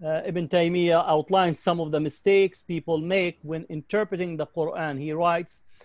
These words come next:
"The first problem which arose was people believing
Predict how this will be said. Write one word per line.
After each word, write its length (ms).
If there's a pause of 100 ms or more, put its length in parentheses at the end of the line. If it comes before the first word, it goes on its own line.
(280)
"The 140
first 380
problem 400
which 180 (160)
arose 720 (220)
was 300
people 440
believing 720